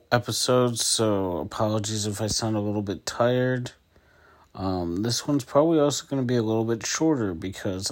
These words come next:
I don't have a ton to say about it. This is not the type of movie that I want to spoil, and I have made a promise to myself that every new movie I see in theaters, I'm gonna try my best to cover, and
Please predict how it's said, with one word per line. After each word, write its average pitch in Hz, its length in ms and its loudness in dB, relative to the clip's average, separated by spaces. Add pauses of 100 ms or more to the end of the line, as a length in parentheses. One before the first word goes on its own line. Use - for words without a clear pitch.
I 107 120 -4
don't 123 160 -2
have 120 180 -2
a 113 60 -4
ton 120 240 -4
to 117 80 -4
say - 180 -2
about 135 380 0
it. 127 160 -8
This 104 200 -4
is - 160 -10
not 98 200 -2
the 107 80 -12
type 107 180 -4
of 107 80 -6
movie 120 300 -2
that 110 180 -2
I 92 60 0
want 95 260 -4
to - 60 -6
spoil, 151 680 0 (720)
and 139 240 6
I 135 80 10
have 139 240 6
made 135 160 2
a 117 60 2
promise 117 400 2
to - 160 -2
myself 104 640 0
that 98 140 -4
every 117 320 2
new 113 200 6
movie 107 360 4
I 92 80 0
see 95 320 -2
in 104 280 -2
theaters, 92 580 -4 (600)
I'm 113 140 -2
gonna 113 160 2
try 117 200 0
my 110 120 2
best 104 380 -2
to 120 80 -6
cover, 151 440 2 (400)
and 104 680 0